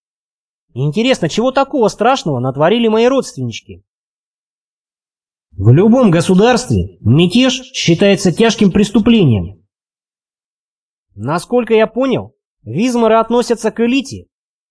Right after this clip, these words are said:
первому поколению, которое фактически правит Меркуриумом.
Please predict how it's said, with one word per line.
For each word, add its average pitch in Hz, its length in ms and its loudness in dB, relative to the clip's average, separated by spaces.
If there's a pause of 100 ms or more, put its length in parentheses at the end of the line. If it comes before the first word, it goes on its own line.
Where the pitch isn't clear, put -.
первому 202 400 2
поколению, 208 720 -2 (340)
которое 220 340 0
фактически 220 640 -4
правит 196 420 0
Меркуриумом. 151 720 -4